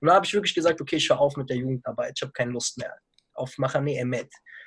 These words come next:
Aber dann haben mich, haben mich meine ganzen Freunde zurückgeholt und meinten, "Komm, wir fahren noch mal auf Machane." Und dann hab ich auch drei Tonis durchgezogen und war mega motiviert und hatte mega Bock. Und das heißt einfach nur, dass ich glaube, dass in jedem,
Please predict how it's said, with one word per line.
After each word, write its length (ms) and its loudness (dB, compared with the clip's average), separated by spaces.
Aber 120 8
dann 160 10
haben 220 8
mich, 260 4
haben 160 4
mich 140 2
meine 180 6
ganzen 280 4
Freunde 320 6
zurückgeholt 480 2
und 60 2
meinten, 240 4
"Komm, 200 2
wir 80 0
fahren 240 2
noch 100 -6
mal 80 4
auf 100 0
Machane." 360 2
Und 80 6
dann 80 10
hab 80 2
ich 80 4
auch 120 -2
drei 200 4
Tonis 360 -2
durchgezogen 560 0
und 60 0
war 100 8
mega 300 4
motiviert 420 0
und 60 2
hatte 160 0
mega 260 4
Bock. 360 4
Und 160 -4
das 120 -6
heißt 260 0
einfach 360 -2
nur, 180 0
dass 140 -4
ich 160 -6
glaube, 340 4
dass 180 -2
in 140 -2
jedem, 480 -2